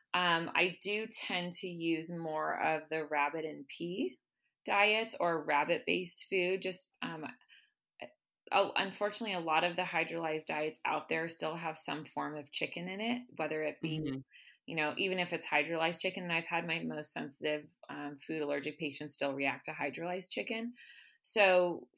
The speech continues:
Speaker 1: for cats, it's usually rabbit or pea, and then I've been starting to use a lot more of the rain diets in cats. Um, but, uh, prior to that, it was mostly the rabbit and pea from Royal Canin.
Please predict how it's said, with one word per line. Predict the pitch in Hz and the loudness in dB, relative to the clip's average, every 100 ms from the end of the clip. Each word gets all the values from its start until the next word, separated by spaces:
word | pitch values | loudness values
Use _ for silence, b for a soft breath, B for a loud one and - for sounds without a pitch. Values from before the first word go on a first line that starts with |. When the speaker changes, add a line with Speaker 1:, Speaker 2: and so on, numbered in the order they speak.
| - | -2
Speaker 1:
for | 185 | -2
cats, | 208 202 202 | 6 6 6
it's | 202 190 | 0 0
usually | 185 180 175 | -2 0 0
rabbit | 160 156 160 | 2 2 2
or | 151 147 | -2 -4
pea, | - 175 160 | -4 0 0
and | 156 | 0
then | 156 | -2
I've | 156 156 147 | 0 -2 -2
been | 156 156 156 | -4 -4 -4
starting | - 190 226 226 | -2 2 2 0
to | - | -2
use | 170 170 165 | 0 0 0
a | |
lot | 156 147 143 | 2 2 0
more | 156 151 | -2 -4
of | 151 | -4
the | 151 151 143 | -2 -2 -2
rain | 151 151 156 160 | 0 0 0 -2
diets | 175 170 180 202 | 0 2 0 -4
in | 226 214 | -6 -6
cats. | 220 226 247 247 - - B B B _ - | 0 0 0 -2 -4 -6 B B B _ -6
Um, | 180 170 160 160 | -2 -2 -2 2
but, | 160 156 - _ _ - | 2 2 -4 _ _ 0
uh, | 156 147 - | 0 0 2
prior | 196 190 180 | 6 6 6
to | 185 | 2
that, | 156 151 156 | 2 2 2
it | 147 | 0
was | 151 | -2
mostly | 165 151 - 156 147 | -2 -4 -2 0 0
the | 147 147 147 143 | 0 2 0 0
rabbit | 139 143 147 | 2 2 2
and | 147 139 | -4 -4
pea | 147 | -6
from | 139 139 147 | -4 -6 -6
Royal | 151 147 | -6 -8
Canin. | - 151 151 143 | -8 -8 -8 -8